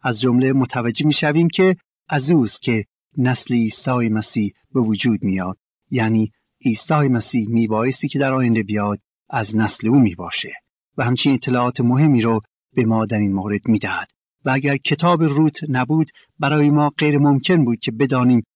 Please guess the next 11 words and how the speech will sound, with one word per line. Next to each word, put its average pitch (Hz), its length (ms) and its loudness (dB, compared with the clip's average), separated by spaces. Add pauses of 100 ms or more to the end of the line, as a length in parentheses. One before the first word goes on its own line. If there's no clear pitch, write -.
(200)
عیسی 131 340 -2
مسیح 127 560 0 (320)
از 120 240 -2
نسل 127 320 -2
یهودا 117 640 -2 (360)
و 123 80 -4
از 110 240 -4
طایفه 101 640 -4 (300)
داوود 104 360 -2 (300)
پیامبر 104 460 -2
بوده. 95 300 -14